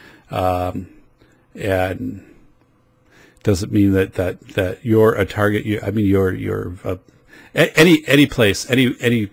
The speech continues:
anywhere can be, be a target. Um, but you change then your complete routine into, you know, making sure that you have security of your, of your, of your building maintained. Students are not exiting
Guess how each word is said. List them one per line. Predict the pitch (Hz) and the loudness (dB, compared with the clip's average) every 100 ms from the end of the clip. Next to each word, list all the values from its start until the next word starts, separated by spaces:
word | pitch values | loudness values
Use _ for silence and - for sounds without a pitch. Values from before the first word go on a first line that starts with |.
| - | -6
anywhere | 113 110 95 117 139 | -2 0 2 2 2
can | 135 101 | 0 -4
be, | 90 90 87 | -4 -4 -6
be | 95 - 95 92 | -10 -10 -8 -6
a | 98 | -8
target. | - - 131 - - _ - - - | -8 0 0 0 -8 _ -20 -20 -12
Um, | 113 95 92 92 | -4 -2 -2 -4
but | - 92 - _ _ - | -4 -6 -6 _ _ -14
you | 147 101 98 | -10 -6 -6
change | - - 131 131 113 92 | -4 0 4 6 4 0
then | 98 92 95 | -2 -2 -2
your | 92 | -6
complete | - 95 - 110 | -8 -8 -6 -8
routine | 113 92 - 120 98 | -8 -8 -4 -2 -2
into, | 104 90 - 95 90 92 101 | -2 -6 -6 -6 -6 -6 -6
you | |
know, | 95 | -6
making | 90 90 - | -4 -6 -10
sure | 101 98 | -10 -10
that | 92 - | -10 -10
you | 98 | -10
have | 87 | -10
security | - - 120 95 92 | -12 -4 -2 0 -2
of | 87 | -4
your, | 90 87 - - | -10 -12 -10 -8
of | 87 | -6
your, | 90 90 - _ - | -8 -10 -12 _ -14
of | 117 92 | -10 -6
your | 92 | -2
building | 110 151 120 104 | 4 6 6 2
maintained. | 104 95 101 98 95 - - - - | 0 -2 -2 -2 -4 -14 -20 -20 -20
Students | - - 117 101 101 | -14 -2 0 2 0
are | 92 | -2
not | 90 | -2
exiting | 110 110 117 - 101 95 95 95 | -2 -2 -4 -2 -2 0 -2 -4